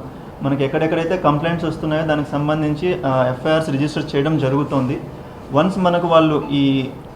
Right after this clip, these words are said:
ప్రివెంటివ్ డిటెన్షన్ సంబంధించిన రూల్ పొజిషన్ ఏదైతే ఉందో ఆ రూల్ సాటిస్ఫై అయ్యేలా వాళ్ళపైన ఎప్పుడైతే మనకు ఆ క్రైటీరియా ఫిట్ అవుతారో హండ్రెడ్ పర్సెంట్ మిగిలిన వ్యక్తులపైన కూడా మనం ప్రివెంటివ్ డిటెన్షన్ యాక్ట్ తీసుకోవడం జరుగుతుంది.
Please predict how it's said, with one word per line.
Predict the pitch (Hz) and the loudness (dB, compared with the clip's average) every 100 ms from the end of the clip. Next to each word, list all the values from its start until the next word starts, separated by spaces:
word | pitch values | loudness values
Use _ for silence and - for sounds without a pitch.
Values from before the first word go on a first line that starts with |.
| - | -2
ప్రివెంటివ్ | 160 180 185 | 2 2 2
డిటెన్షన్ | 165 160 160 170 | 2 0 -2 -4
సంబంధించిన | 151 147 151 156 151 151 | -4 -2 -2 -2 -2 0
రూల్ | 135 151 160 | 2 2 2
పొజిషన్ | 156 156 160 151 | 0 0 0 0
ఏదైతే | 139 139 135 143 | 0 0 0 0
ఉందో | 135 151 180 | 2 0 0
ఆ | 139 135 | 0 2
రూల్ | 165 180 | 4 4
సాటిస్ఫై | 170 147 170 - 151 | 2 0 0 0 0
అయ్యేలా | 143 143 | 2 2
వాళ్ళపైన | 143 139 135 143 | 2 0 0 0
ఎప్పుడైతే | 147 139 143 139 151 | 0 0 -2 -2 -2
మనకు | 147 139 143 - - - - | 0 0 -2 -6 -10 -16 -10
ఆ | 131 | -6
క్రైటీరియా | 131 139 160 165 | -2 0 0 0
ఫిట్ | 165 147 160 | 0 -2 0
అవుతారో | 139 135 131 175 - - - - | 2 2 0 0 -6 -14 -16 -4
హండ్రెడ్ | 143 165 180 180 | 0 4 2 2
పర్సెంట్ | 170 180 170 | 0 0 0
మిగిలిన | 151 160 | 2 2
వ్యక్తులపైన | 156 151 156 147 151 | 2 0 -2 0 0
కూడా | 151 156 | 0 0
మనం | 143 | 0
ప్రివెంటివ్ | 135 139 139 147 147 | 0 0 0 2 0
డిటెన్షన్ | 139 139 135 139 | 0 -2 -2 -2
యాక్ట్ | 135 - | -2 -4
తీసుకోవడం | 135 - 143 139 | -6 -4 0 0
జరుగుతుంది. | 127 120 123 120 120 | 0 -2 -4 -4 -6